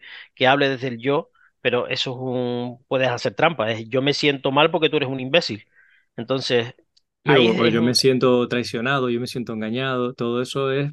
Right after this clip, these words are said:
Speaker 2: mm, realmente decirle a la persona que, que es mentirosa.
Speaker 1: Efectivamente, efectivamente. Entonces, ese es un, una de las razones para la que el me-, para que la persona mediadora esté ahí.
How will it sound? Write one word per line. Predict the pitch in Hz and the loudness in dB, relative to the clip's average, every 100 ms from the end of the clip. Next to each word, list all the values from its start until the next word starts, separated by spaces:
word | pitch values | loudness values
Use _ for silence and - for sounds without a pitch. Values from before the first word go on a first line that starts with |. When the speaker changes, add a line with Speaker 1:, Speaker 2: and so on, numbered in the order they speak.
| _ | _
Speaker 2:
mm, | - 123 120 113 107 | -8 -8 -8 -8 -10
realmente | 104 110 107 110 113 131 | -4 -4 0 -2 0 2
decirle | 127 127 123 | 2 2 0
a | 123 | 0
la | 117 | -2
persona | 120 - 127 131 | -6 -2 0 0
que, | 127 120 113 107 107 | 0 -2 -2 -4 -6
que | 113 | -8
es | |
mentirosa. | 104 107 113 143 147 131 143 - _ - 196 - - | -6 -4 0 2 0 -4 -6 -12 _ -14 -14 -14 -8
Speaker 1:
Efectivamente, | 139 - 117 131 123 123 113 107 113 110 | -8 -6 -6 2 2 2 -2 -8 -14 -16
efectivamente. | - 127 113 123 120 110 | -12 -12 -2 0 0 -4
Entonces, | 110 104 135 - 135 - - - - | -8 -4 -4 0 0 -2 -20 -20 -4
ese | 160 170 - | 2 4 6
es | 151 | 4
un, | 156 147 151 | 2 -4 -4
una | 185 180 | 0 4
de | 185 | 6
las | 170 | 6
razones | 165 180 175 | 2 0 0
para | 165 | 2
la | 139 | 2
que | 131 | 0
el | 131 | -2
me-, | 131 135 131 | -2 -2 -4
para | 127 123 | 0 0
que | 123 | 2
la | 123 | -2
persona | 120 143 | -2 -2
mediadora | 139 135 135 - | -2 0 -2 -2
esté | - | -4
ahí. | 107 101 | -6 -6